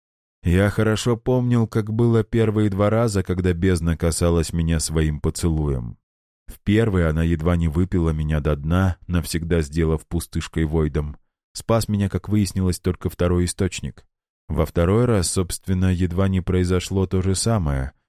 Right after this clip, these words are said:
и спасло меня лишь вмешательство Коралл. Сейчас же медальон, врученный мне леди Аквис, вдруг вспыхнул ярким светом, и я почувствовал, как в оба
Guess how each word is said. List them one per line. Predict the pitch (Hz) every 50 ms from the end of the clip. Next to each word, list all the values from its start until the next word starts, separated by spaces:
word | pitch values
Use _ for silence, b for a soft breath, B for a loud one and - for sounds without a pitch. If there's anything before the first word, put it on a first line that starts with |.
| _ _
и | - 85
спасло | 73 - - - 80 73 - 87 90 90
меня | 85 87 85 85 85 80
лишь | 82 80 - -
вмешательство | 80 71 82 85 82 - - 82 80 - 80 76 - - - 82 85 85
Коралл. | - - 104 101 90 78 69 64 57 - - _ _ _ _ _ _ _ -
Сейчас | - - 82 73 - - 87 104 120 123 107
же | 87 80 76 69 67 - - _ _ _ _ _ _ _
медальон, | - 85 85 87 85 78 73 90 90 87 90 90 95 104 104 95 82 73 67 - _ _ _ -
врученный | 92 92 98 98 98 90 - - 90 85 82 82
мне | 80 82 82 85 85
леди | 85 85 85 80 76 82 80 - _
Аквис, | - 113 113 - - 76 73 69 - - - _ _ _
вдруг | - - 82 78 95 92 104 107 95 -
вспыхнул | - - - - _ _ - 127 127 117 - - 107 110 110 107
ярким | 101 101 107 107 104 104 - - 107 101 98
светом, | 95 - 92 90 104 113 117 - - 120 120 123 123 - _ _ _ _
и | 104 95
я | 92 90 90 87
почувствовал, | - 92 92 - - 104 104 101 - - 95 95 87 85 92 90 85
как | - 92 85 - 87
в | 82 80 - -
оба | 110 101 98 90 90 92